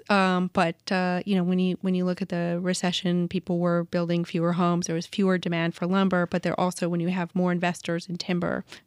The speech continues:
um, you know, especially when they were concentrated in, you know, s-,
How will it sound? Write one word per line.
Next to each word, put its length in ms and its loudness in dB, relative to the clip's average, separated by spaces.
um, 420 -2
you 100 2
know, 80 0
especially 460 -2
when 140 0
they 100 0
were 260 -2
concentrated 760 0
in, 300 0
you 100 0
know, 220 0
s-, 160 -16